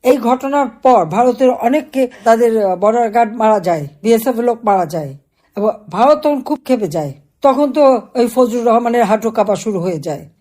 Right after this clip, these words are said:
সে প্রথমে খুব তাদের, তাদেরকে মারতে পেরে ভীষণ ইয়ে দেখাচ্ছিল যে সাংঘাতিক একটা কাজ করে ফেলেছে। আর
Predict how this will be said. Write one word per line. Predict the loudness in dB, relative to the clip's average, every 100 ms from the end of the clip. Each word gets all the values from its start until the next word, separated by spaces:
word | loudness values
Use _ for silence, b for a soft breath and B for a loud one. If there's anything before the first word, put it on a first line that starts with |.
| _
সে | -8
প্রথমে | -6 -4 0 -2
খুব | -2 -2 -4 -2
তাদের, | -2 2 0 -2 B B B
তাদেরকে | 0 0 0 -2
মারতে | 0 0 0 -2
পেরে | 2 0
ভীষণ | 0 -4 -4 -2 0 -2 -4 -12 -2
ইয়ে | 0
দেখাচ্ছিল | 0 -2 -6 -6 -8 -8 -8 -8
যে | -2 -2 -2 -16
সাংঘাতিক | -6 -4 0 0 0
একটা | 2 0
কাজ | 2 -2 -2
করে | -4 -4
ফেলেছে। | -4 -4 0
আর | 0